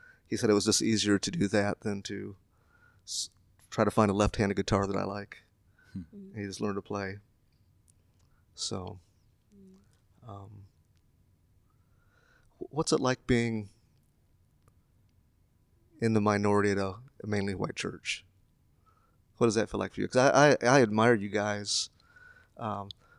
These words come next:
Speaker 1: w-, one thing I'm gonna ask people to do, I don't wanna let the, let the cat out of the bag, but we're gonna do some, take some action steps in the month of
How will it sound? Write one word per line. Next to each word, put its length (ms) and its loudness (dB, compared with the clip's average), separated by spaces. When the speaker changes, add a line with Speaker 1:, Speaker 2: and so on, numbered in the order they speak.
Speaker 1:
w-, 140 2
one 160 6
thing 160 4
I'm 100 4
gonna 160 4
ask 220 0
people 240 2
to 60 0
do, 60 4
I 40 2
don't 80 0
wanna 140 0
let 100 -2
the, 140 -10
let 160 -6
the 80 -6
cat 180 0
out 120 0
of 80 -6
the 60 -4
bag, 440 -4
but 240 2
we're 120 2
gonna 160 8
do 120 2
some, 400 -2
take 160 -2
some 180 0
action 340 -2
steps 420 -2
in 80 -8
the 60 -10
month 320 -6
of 180 -8